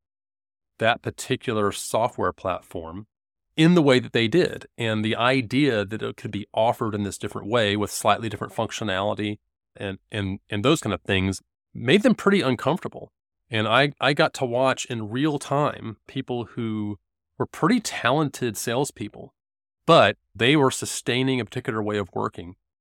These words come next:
It was really difficult for them to know how to adapt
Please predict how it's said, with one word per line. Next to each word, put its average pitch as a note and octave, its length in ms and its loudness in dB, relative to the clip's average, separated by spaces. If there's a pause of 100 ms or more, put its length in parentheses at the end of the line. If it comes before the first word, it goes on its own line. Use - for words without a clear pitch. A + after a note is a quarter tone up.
(220)
It A#2 80 -4
was A2 180 -2
really B2 280 0
difficult A2 500 -6
for A2+ 120 -8
them A2 180 -2
to G#2 80 -6
know G#2 200 0 (120)
how A2 240 0
to A2 140 -8
adapt F#2 600 -2